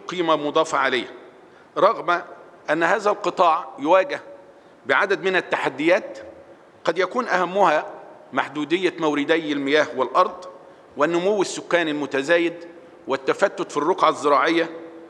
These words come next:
والآثار السلبية لظاهرة تغير المناخ. لذلك يستهدف برنامج الإصلاح،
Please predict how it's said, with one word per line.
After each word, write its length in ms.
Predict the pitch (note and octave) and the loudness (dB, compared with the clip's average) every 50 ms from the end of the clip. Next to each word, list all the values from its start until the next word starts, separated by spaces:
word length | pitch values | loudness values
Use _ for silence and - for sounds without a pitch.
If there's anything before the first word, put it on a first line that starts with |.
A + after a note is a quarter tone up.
| - - - - - - - - - | -20 -20 -20 -20 -20 -20 -20 -6 -2
والآثار 460 | C3+ D#3 D3+ - E3+ - - G3 G3+ | -2 0 2 2 2 2 4 4 4
السلبية 500 | F3 - - - D#3 C#3+ C#3+ E3+ F3+ E3+ | 4 2 0 0 0 0 2 2 4 4
لظاهرة 480 | D#3 D#3 C3+ D3 C#3 C#3 D#3+ E3 D3+ - - | 2 2 2 0 0 2 0 -2 -2 -4 -4
تغير 320 | C#3 B2+ C#3+ D3 C#3 B2+ A#2+ | 0 0 2 2 2 0 -2
المناخ. 520 | A#2+ G#2 A2 A2 G#2 E2 - - - - - - - - - - - - - - - - - - - - - | -4 -6 -6 -6 -8 -8 -10 -10 -14 -16 -18 -20 -20 -20 -20 -20 -20 -20 -20 -20 -20 -20 -20 -20 -20 -16 -10
لذلك 640 | - C3+ C3 D#3 F#3 F#3+ F3 D3+ - - - - - - - - - - - - - - - - - - - _ - | -10 -4 0 2 2 2 0 -2 -8 -12 -16 -20 -20 -20 -20 -20 -20 -20 -20 -20 -20 -20 -20 -20 -20 -20 -20 _ -8
يستهدف 460 | G2+ A#2 - - G3+ G#3 G3 F#3 E3+ | -6 -4 0 2 2 2 0 -2 -4
برنامج 380 | D3+ F3 D#3+ E3 F#3 F#3+ F#3 D#3 | -4 -4 0 0 0 0 0 -2
الإصلاح، 460 | D3+ D3+ - - E3 F3+ D#3+ - | -6 -8 -4 0 2 2 2 2